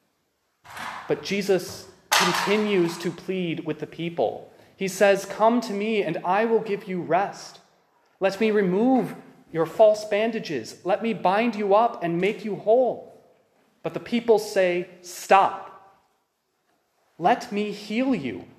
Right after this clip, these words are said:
I'm not broken. You're badly hurt. Let me heal you. Let me bind you up. Liar. Let me reconcile you with God.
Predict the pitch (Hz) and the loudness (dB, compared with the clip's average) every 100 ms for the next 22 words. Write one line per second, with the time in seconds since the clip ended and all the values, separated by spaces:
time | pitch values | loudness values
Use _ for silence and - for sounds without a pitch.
0 | _ 214 269 294 233 196 208 156 180 262 | _ 4 6 6 6 4 2 0 4 4
1 | 277 120 - - _ _ _ _ _ _ | 4 -8 -14 -18 _ _ _ _ _ _
2 | _ - 165 160 202 233 220 208 - 180 | _ -4 -2 4 4 4 2 -4 0 0
3 | 175 - - - _ 185 190 226 185 - | 0 -4 -18 -20 _ -4 -2 -4 -6 -2
4 | 214 226 151 110 104 - - 190 202 208 | 2 2 0 -6 -8 -14 -4 -2 -2 -2
5 | 175 196 240 202 185 190 151 - - - | 2 2 2 0 2 4 4 0 -16 -6
6 | 123 214 262 170 - - - - _ _ | 6 8 8 2 -2 -12 -20 -20 _ _
7 | _ _ - - _ - 190 233 214 220 | _ _ -20 -20 _ -4 0 2 4 6
8 | 254 254 247 233 214 208 196 196 185 175 | 6 2 -2 2 4 4 2 -2 -4 -2
9 | 190 214 151 107 | -2 0 0 -6